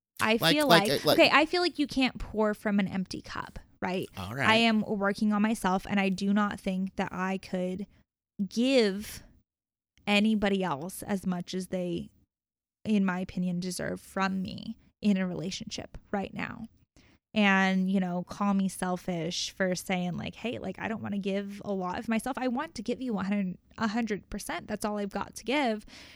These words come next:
Speaker 1: But I'm still working on myself, and I cannot pour from an,
Speaker 2: I,
Speaker 1: an empty
Speaker 2: I don't think
Speaker 1: cup,
Speaker 2: that's selfish at
Speaker 1: you
Speaker 2: all.
Speaker 1: know?
Speaker 2: I think if more people were honest with themselves, I mean, how can you truly love somebody else, uh, until you love yourself,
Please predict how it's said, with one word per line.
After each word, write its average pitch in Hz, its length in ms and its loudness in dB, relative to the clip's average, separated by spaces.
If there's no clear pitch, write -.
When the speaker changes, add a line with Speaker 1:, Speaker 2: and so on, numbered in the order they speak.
Speaker 1:
But 226 220 2
I'm 208 280 2
still 214 220 -2
working 196 360 -2
on 185 160 -4
myself, - 420 -10
and 202 100 -4
I 196 120 -4
cannot - 340 -8
pour - 260 -10
from - 280 -12
an, 220 140 -12
Speaker 2:
I, 226 120 0
Speaker 1:
an 196 120 0
empty - 60 -4
Speaker 2:
I 113 80 0
don't 113 100 -2
think 107 160 -4
Speaker 1:
cup, 101 80 -4
Speaker 2:
that's - 180 0
selfish 101 400 -2
at 92 60 0
Speaker 1:
you 110 60 6
Speaker 2:
all. 101 280 2
Speaker 1:
know? 98 60 -4
Speaker 2:
I 101 60 -4
think 113 160 0
if 101 100 -8
more 113 160 0
people 98 320 -4
were 92 180 -6
honest 107 400 0
with 87 140 -8
themselves, 87 720 -2
I 127 100 0
mean, 151 140 4
how 180 200 2
can 143 420 4
you 101 160 0
truly 127 460 0
love 101 280 -2
somebody 92 560 0
else, - 520 -2
uh, 98 380 0
until 107 400 0
you 95 160 0
love 87 220 -6
yourself, - 580 -4